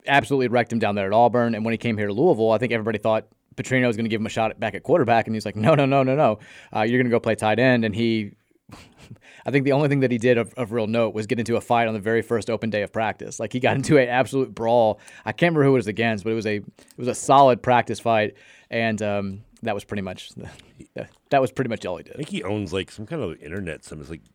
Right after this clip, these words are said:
Speaker 2: uh, Easy Ecom.
Speaker 1: Okay, good for him.
Speaker 2: Something. Uh,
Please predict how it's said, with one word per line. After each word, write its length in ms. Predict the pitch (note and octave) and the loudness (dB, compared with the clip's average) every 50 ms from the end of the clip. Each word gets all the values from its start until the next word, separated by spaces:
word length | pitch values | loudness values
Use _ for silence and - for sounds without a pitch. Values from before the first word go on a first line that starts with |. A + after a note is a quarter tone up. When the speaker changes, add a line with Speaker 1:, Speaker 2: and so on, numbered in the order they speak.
| _ - - | _ -16 -14
Speaker 2:
uh, 140 | D2+ C#2+ C2 A1 G1+ _ _ _ _ _ _ _ _ _ _ _ _ - | -14 -14 -14 -16 -20 _ _ _ _ _ _ _ _ _ _ _ _ -14
Easy 840 | F#2+ G2+ A2 G#2+ F#2+ A2 A2+ A2 A2 G#2+ G#2+ A2 - - F2 G2 | -12 -10 -10 -10 -10 -10 -10 -10 -8 -8 -10 -10 -12 -14 -16 -16
Ecom. 580 | G2 - B2+ C3 C3 C3+ C3+ C3+ C#3 C#3 C3+ A#2+ _ _ _ _ _ _ _ _ _ _ - | -12 -8 -8 -6 -4 -4 -4 -4 -6 -10 -14 -16 _ _ _ _ _ _ _ _ _ _ -6
Speaker 1:
Okay, 280 | D#3 F#3+ - - C4+ - _ _ _ - | -6 -6 -6 -6 -8 -10 _ _ _ -4
good 140 | C#3 E3 A#2+ | -4 -4 -4
for 80 | A#2 - | -4 -6
him. 260 | - C3 B2 B2 A2+ F#2+ | -6 -6 -8 -8 -14 -16
Speaker 2:
Something. 180 | - C#2 E2+ F2 | -16 -12 -10 -8
Uh, 420 | F2+ F2 E2+ E2 D#2+ D#2 D2+ | -8 -8 -8 -8 -8 -10 -12